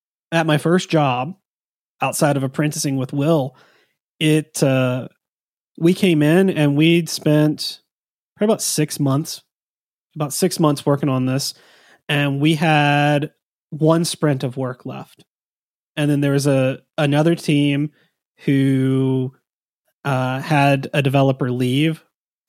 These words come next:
And so it was, like, right before the holidays, they pulled me to help that team finish up. The other people did other work and stuff like that.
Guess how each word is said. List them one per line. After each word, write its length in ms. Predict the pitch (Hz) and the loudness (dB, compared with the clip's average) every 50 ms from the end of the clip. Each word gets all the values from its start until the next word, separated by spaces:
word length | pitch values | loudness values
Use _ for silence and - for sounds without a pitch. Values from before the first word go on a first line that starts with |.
| _ _ _ _ _ _ _ _ _ | _ _ _ _ _ _ _ _ _
And 180 | - 139 127 131 | -8 -8 -6 -6
so 560 | - - 143 127 127 127 131 131 127 127 131 _ _ _ _ _ _ _ | -4 -2 -2 -2 0 -2 -2 -2 -4 -4 -6 _ _ _ _ _ _ _
it 80 | - 147 | -6 -4
was, 100 | 139 135 | -2 0
like, 140 | 131 117 - | 0 -2 -2
right 360 | 143 135 135 147 147 151 127 | -2 0 2 2 2 2 0
before 340 | 127 143 - - 156 143 135 | -2 -6 -2 0 0 0 0
the 80 | 131 127 | 0 -2
holidays, 760 | - 139 131 135 135 131 135 131 131 135 131 131 143 143 - | -2 0 0 0 0 0 0 0 0 0 -2 -2 -4 -6 -6
they 360 | 139 123 127 127 123 127 123 _ _ _ _ _ _ _ _ _ _ _ _ _ _ _ _ | -6 -4 -4 -4 -6 -6 -10 _ _ _ _ _ _ _ _ _ _ _ _ _ _ _ _
pulled 340 | - - 208 202 202 185 | 0 2 4 4 2 2
me 300 | 185 185 185 190 196 202 | 2 2 4 4 2 0
to 160 | 190 - 180 156 | 0 0 0 0
help 260 | 165 160 160 160 - | 2 2 0 0 -4
that 340 | 160 143 165 160 165 170 - | -2 0 0 0 0 -2 -4
team 500 | - - 175 165 165 160 160 165 165 165 _ _ _ _ _ _ _ _ | -4 -2 -2 0 0 0 -2 -2 -4 -6 _ _ _ _ _ _ _ _
finish 360 | - 170 165 160 160 156 - | -2 -2 0 0 0 0 0
up. 400 | 160 147 151 151 147 147 - _ _ _ _ _ _ _ _ _ _ _ _ _ _ _ | 0 2 2 0 0 -2 -6 _ _ _ _ _ _ _ _ _ _ _ _ _ _ _
The 100 | 165 165 | -2 0
other 160 | 160 156 156 | 0 0 0
people 400 | - 185 160 143 - 170 156 147 | 0 0 -2 0 2 0 0 2
did 180 | 143 147 143 147 | 0 0 -2 0
other 260 | 151 147 151 160 147 | -2 0 2 2 0
work 440 | 139 143 143 143 143 139 139 - - | 2 0 0 0 0 -2 -4 -8 -12
and 140 | - 147 | -12 -10
stuff 280 | 135 - 156 135 131 - | -6 -4 -4 -6 -4 -6
like 220 | 147 131 120 _ | -6 -8 -8 _
that. 400 | - 131 127 135 143 143 - _ | -8 -6 -4 -4 -4 -6 -8 _